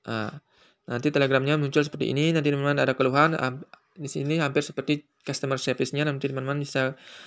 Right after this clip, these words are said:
hubungi sini, teman-teman, ya. Oke, intinya seperti itu.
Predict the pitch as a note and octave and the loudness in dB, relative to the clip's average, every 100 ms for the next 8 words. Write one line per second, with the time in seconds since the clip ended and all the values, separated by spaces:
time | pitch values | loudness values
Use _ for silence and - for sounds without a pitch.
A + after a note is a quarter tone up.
0 | - - C3 C#3 C3+ C3 C#3+ C#3+ C#3+ D3+ | -12 -2 0 0 0 -2 -2 -2 0 4
1 | F3+ - - C#3+ B2 - C3 D3 F3+ F#3 | 2 2 -12 -12 -10 -4 0 2 0 -2
2 | - _ D3 C3+ C3 C3 - A#2+ - C#3 | -10 _ -14 -8 -8 -8 -8 -8 -4 0
3 | D#3+ F3+ F#3 | 2 2 -2